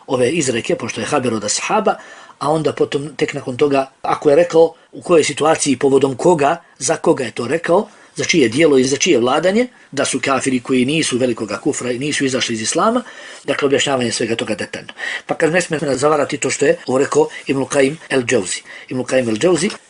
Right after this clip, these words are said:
sada dolazimo do teme slučajeva velikog kufra. To je tema u stvari ovog predavanja,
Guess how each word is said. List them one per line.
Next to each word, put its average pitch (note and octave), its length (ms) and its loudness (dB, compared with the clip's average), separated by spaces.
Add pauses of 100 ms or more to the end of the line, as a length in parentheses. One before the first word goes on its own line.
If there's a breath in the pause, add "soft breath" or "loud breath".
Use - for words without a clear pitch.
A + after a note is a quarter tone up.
(360)
sada D#3 260 2
dolazimo D#3 500 4
do C3 100 -2
teme D#3 500 2 (180)
slučajeva D3+ 540 2
velikog B2+ 400 -2
kufra. - 320 -8 (240)
To F3+ 100 0
je D#3+ 80 4
tema D#3+ 200 2
u A2 60 -4
stvari B2 220 -2
ovog A#2+ 180 0
predavanja, E3 500 2